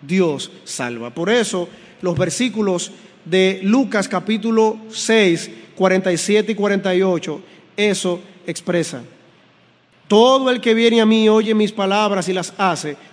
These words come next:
os indicaré a quién es semejante". Amigo que estás aquí en esta noche, la semejanza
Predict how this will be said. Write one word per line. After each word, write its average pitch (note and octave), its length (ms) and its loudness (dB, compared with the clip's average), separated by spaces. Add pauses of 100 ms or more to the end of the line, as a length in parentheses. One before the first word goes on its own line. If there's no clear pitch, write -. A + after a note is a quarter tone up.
(120)
os F#3+ 260 0
indicaré F#3 580 0
a D#3 120 -4
quién D#3+ 280 -4
es C#3+ 140 -8
semejante". B2+ 540 -12
Amigo A#3+ 260 -6
que A#3+ 80 -8
estás A3+ 340 -8
aquí A3 260 -8
en G#3+ 80 -2
esta G#3 220 -4
noche, G3 360 -6 (1080)
la G3 200 2
semejanza G3 1040 -4